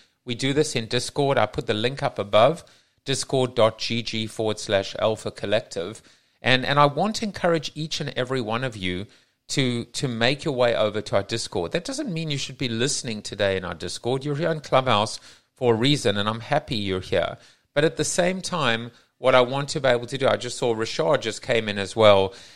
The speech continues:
is eventually we are gonna have hundreds upon hundreds, maybe even thousands of people in Clubhouse and also on Discord. And there will be various advantages and disadvantages of doing both, but it must make sense to you.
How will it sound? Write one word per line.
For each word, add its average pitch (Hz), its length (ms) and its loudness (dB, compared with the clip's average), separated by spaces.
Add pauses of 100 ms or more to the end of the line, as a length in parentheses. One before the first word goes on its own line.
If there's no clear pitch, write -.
(120)
is 131 400 2
eventually 143 720 0
we 117 180 2
are 127 100 8
gonna 120 260 2
have 107 280 6
hundreds 120 800 0
upon 110 360 -2
hundreds, 104 640 -2 (360)
maybe 151 300 6
even 165 220 0
thousands 123 580 -2
of 104 160 -8
people 101 380 -2
in 143 240 -4
Clubhouse 101 720 0 (360)
and 107 180 -2
also 117 520 4
on 95 220 -4
Discord. 101 520 0
And 127 120 -4
there 143 80 0
will 143 40 -2
be 151 160 -2
various 156 440 2
advantages 110 840 -2
and 104 140 -4
disadvantages 113 920 -4 (380)
of 113 160 2
doing 131 260 0
both, 175 300 4
but 131 140 6
it - 120 -8
must 135 420 0
make 127 280 0
sense 117 460 -2
to - 200 -6
you. 101 520 -2